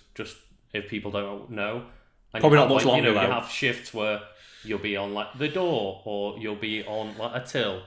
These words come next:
Speaker 1: et cetera, et cetera, 'cause we're a large restaurant, and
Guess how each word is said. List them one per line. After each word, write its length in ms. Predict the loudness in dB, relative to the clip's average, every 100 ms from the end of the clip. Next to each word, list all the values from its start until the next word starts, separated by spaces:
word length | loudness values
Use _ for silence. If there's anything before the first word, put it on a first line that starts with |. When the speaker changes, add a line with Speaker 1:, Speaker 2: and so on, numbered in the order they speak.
| -20 _ _ _
Speaker 1:
et 180 | -4 -2
cetera, 300 | -2 -2 -4
et 80 | -2
cetera, 440 | -2 -2 -2 -4 -6
'cause 180 | -10 -6
we're 140 | 0
a 60 | 2
large 280 | 2 0 0
restaurant, 460 | -2 -2 -4 -6 -8 -16 _ _ _ -6
and 300 | 0 0 0